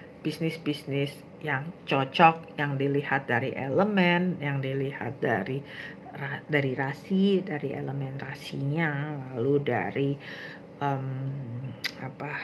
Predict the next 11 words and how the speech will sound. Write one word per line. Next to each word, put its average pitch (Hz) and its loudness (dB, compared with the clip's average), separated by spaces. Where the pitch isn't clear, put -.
eh, 123 -4
rasi 139 -2
lordnya 123 -4
itu 147 -4
sendiri 151 4
gitu. 127 -10
Nah, 226 6
sekarang 196 2
kita 190 2
juga 165 2
bisa 147 -4